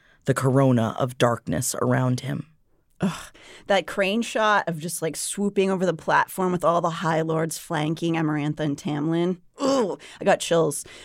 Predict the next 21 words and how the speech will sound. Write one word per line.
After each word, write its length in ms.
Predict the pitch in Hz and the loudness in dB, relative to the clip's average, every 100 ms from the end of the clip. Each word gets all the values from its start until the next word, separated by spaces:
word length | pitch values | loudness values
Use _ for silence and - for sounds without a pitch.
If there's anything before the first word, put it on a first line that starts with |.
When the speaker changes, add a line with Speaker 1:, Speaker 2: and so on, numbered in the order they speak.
| - - | -10 0
Speaker 2:
I 60 | |
wanna 180 | 160 185 | 2 2
see 160 | - 180 | 2 -2
it 80 | - | 0
so 180 | 175 | 0
bad. 400 | 170 160 147 135 - - - - - - - - _ _ - - | 2 2 2 -2 -10 -20 -20 -20 -20 -20 -20 -20 _ _ -16 -4
Before 360 | 196 - 220 233 | -4 2 4 6
them 240 | 247 254 | 4 8
Speaker 1:
Well, 160 | 170 185 | 8 8
we're 140 | 185 | 8
going 380 | 214 311 392 359 | 8 8 8 6
to 60 | |
be 140 | 254 247 | 6 6
seeing 320 | - 240 226 | 6 6 6
it 100 | 226 | 8
on 180 | 262 294 | 8 8
Hulu 680 | 240 349 415 523 480 403 311 | 6 8 10 10 10 8 6
soon. 600 | - 277 233 196 175 156 | 6 8 10 8 8 6
Speaker 2:
Let 160 | 175 233 | 6 6
me 80 | |
direct. 920 | 247 320 330 349 359 254 - - - | 6 6 6 6 6 4 0 -6 -8